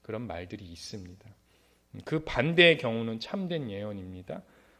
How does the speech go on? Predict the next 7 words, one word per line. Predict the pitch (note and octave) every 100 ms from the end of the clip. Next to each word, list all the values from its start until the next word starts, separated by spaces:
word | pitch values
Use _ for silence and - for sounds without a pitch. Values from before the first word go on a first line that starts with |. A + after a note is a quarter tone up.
| _ -
이십구 | A#2 D3+ F#3+ - C3+
장 | C3+
십일 | C4 - A#3 A#3
절부터 | G#3+ F#3 E3 -
십삼 | C#3 - - G3
절 | F3 D#3
보시면 | C3 A2+ - A2 D#3 G#2+